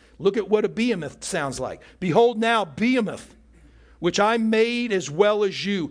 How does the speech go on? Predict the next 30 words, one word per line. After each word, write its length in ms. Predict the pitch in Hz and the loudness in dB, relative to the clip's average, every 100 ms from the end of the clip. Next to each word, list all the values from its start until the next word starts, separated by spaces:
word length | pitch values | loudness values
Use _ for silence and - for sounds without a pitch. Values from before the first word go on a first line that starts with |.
| - - | -10 -14
He 140 | 175 | -12
eats 420 | - 202 220 - | -6 -6 -6 -10
grass 840 | 131 - 147 170 202 233 - - | -14 -12 -4 0 0 -2 -4 -6
like 280 | 196 202 202 | -2 -2 -2
an 120 | 190 - | -8 -4
ox. 680 | 180 185 - - 185 - - _ _ _ _ _ _ 165 | -2 -2 -6 -6 -6 -6 -10 _ _ _ _ _ _ -6
Behold 440 | 180 190 240 208 | 0 4 2 2
now 300 | 202 220 202 | -2 0 -2
his 160 | 160 - | -2 -4
strength 680 | - - 190 233 247 233 220 | -6 -6 -2 0 -2 -4 -4
in 100 | 202 | -2
his 180 | 185 | -4
loins, 760 | 175 196 208 202 156 95 80 - - - - - | -2 0 0 0 -4 -10 -12 -14 -16 -20 -8 -2
and 120 | 220 | 0
his 120 | 190 | -2
power 540 | - 202 247 226 196 | -2 0 2 2 0
in 100 | 196 | -2
the 60 | 185 | -2
muscles 480 | 180 214 - 202 185 | 0 0 0 -2 -2
of 80 | 170 | -2
his 140 | 160 | -4
belly. 460 | 135 220 208 165 - - - | -2 0 -2 -6 -10 -18 -6
He 180 | 233 | -4
bends 440 | 196 156 269 262 240 | -2 0 0 0 -2
his 180 | - - | -4 -6
tail 400 | - 240 233 208 | -2 0 2 0
like 260 | 202 202 | -2 -4
a 60 | 175 | -6
cedar." 720 | - - 294 285 208 117 78 _ _ _ | -4 -4 -2 -2 -4 -8 -12 _ _ _
For 200 | - 143 | -12 -12